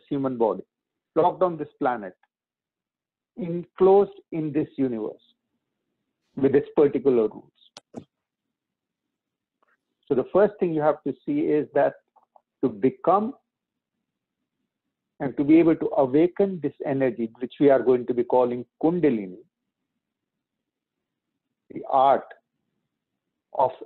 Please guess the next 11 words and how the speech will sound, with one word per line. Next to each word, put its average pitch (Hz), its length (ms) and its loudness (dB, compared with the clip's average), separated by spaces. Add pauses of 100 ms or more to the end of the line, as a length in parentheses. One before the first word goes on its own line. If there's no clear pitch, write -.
(1300)
self-realization, 131 1120 0 (1000)
when 175 440 -2 (340)
you 151 180 4
are 147 120 4
able 156 280 0
to 151 180 -10 (160)
see 170 80 -10
yourself 175 840 2
in 156 200 0 (180)
everyone 214 560 2
else, 151 200 -6